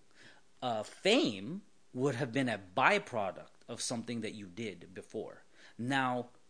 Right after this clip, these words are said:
that's what they're trying to do, is be famous. And it's very odd because if fame and attention is your goal,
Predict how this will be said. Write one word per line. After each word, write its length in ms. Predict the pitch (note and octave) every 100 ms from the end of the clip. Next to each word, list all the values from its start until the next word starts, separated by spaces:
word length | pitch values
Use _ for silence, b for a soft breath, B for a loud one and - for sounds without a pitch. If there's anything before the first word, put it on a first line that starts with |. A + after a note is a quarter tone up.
| - A#2+
that's 280 | C#3+ B2+ -
what 300 | A2 A#2+ A2+
they're 260 | A2 G2+ -
trying 300 | B2+ G#2+ G#2 -
to 240 | - F#3+
do, 300 | B2 C3 G#2+ - -
is 220 | A#2+ G#2+
be 180 | F2+ A2
famous. 540 | - C#3 C3+ F#2 -
And 140 | A#2 A2+
it's 120 | A2+
very 320 | A#2+ F#3 D#3
odd 400 | C#3+ A3 A2 G#2+
because 440 | A#2 A2+ B2 A2+ - B B -
if 160 | D3
fame 500 | - - E3+ G#3 G3+
and 100 | D#3
attention 480 | C3+ A#2+ F3+ - D3
is 160 | C3 G#2+
your 140 | G#2+
goal, 580 | G2 E3 F3 G#2+ G#2+